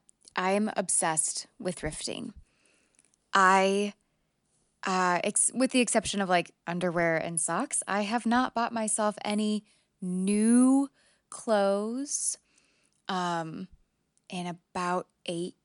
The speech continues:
years. I think there probably are a couple exceptions here or there. A new pair of shoes. I think I got one new pair of leggings, um, last winter, and I got one new pair of leggings this winter. Okay, so see? See, even that. There's an asterisk after that.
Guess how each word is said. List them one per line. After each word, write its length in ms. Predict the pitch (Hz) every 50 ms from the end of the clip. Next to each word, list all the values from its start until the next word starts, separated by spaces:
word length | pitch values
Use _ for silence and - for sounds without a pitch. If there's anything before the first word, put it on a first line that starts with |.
| _ _ _ _ _ _
years. 920 | 175 165 160 156 160 165 185 196 165 147 135 - - - - - - - - _ _ _ _ _ _ _ _ _ _ _ _ _ - - -
I 80 | 262 269
think 160 | 294 311 -
there 100 | 311 254
probably 300 | 196 220 208 175 185 175
are 120 | 165 165
a 80 | 165 160
couple 280 | - - 170 - 175
exceptions 500 | 175 170 - - 170 - - - 170 165
here 200 | - - 170 160
or 60 | 160 160
there. 360 | 160 160 160 165 170 170 160 _ - - - - - - - _
A 240 | - 165 160 156 151
new 160 | 160 165 165
pair 200 | 160 - - 165
of 80 | 160 160
shoes. 600 | - - - 180 180 175 170 165 170 165 160 - -
I 60 | 190
think 160 | 190 233 240
I 60 | 269
got 240 | 262 277 269 269 -
one 260 | 226 196 202 196 196
new 160 | 196 196 190 185
pair 240 | - - 185 180
of 140 | 175 170 175
leggings, 840 | 175 165 156 147 156 151 151 151 151 151 151 147 - - - - - - _ _ _ _ _ _ _ _ _ _ _ _ _ _ _ _ _ _ -
um, 260 | - 165 160 156 156
last 300 | 165 160 156 156 - -
winter, 380 | 165 160 165 - - 160 156 151
and 200 | - 101 - 165
I 60 | 160
got 200 | 147 156 151 -
one 160 | - 160 165
new 140 | 160 156 156
pair 180 | 151 - 165 156
of 80 | 151
leggings 300 | 156 151 156 - - -
this 160 | - - -
winter. 260 | - - - - - -
Okay, 200 | - 254 254 208
so 140 | - - 196
see? 300 | 180 - 254 262 269 - _ _ _ _ _ _ _
See, 240 | - - - 262 262 262
even 240 | - 233 220 220
that. 200 | 196 165 147 - -
There's 180 | - 214 214 202
an 100 | 233 220
asterisk 500 | - 202 190 185 - - 165 156 - -
after 220 | 151 - - -
that. 300 | - - - - - -